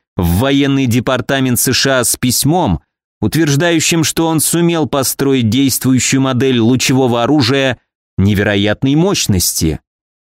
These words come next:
Голос ровен, речь стелется без запинок. Череда умозаключений и логика обладателя накрахмаленного воротничка,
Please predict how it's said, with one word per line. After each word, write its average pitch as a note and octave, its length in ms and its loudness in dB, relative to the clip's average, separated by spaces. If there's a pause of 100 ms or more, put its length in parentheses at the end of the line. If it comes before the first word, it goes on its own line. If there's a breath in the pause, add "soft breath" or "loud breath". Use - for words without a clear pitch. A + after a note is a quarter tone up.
(120)
Голос E3 560 0
ровен, F#3+ 600 0
речь D3+ 420 0
стелется E3 640 -2
без B2 260 0
запинок. G#2 800 -2 (420)
Череда C#3 520 0
умозаключений D3 920 0
и D3 200 0
логика C#3+ 540 0
обладателя C3 600 0
накрахмаленного B2+ 840 0
воротничка, C3 920 -2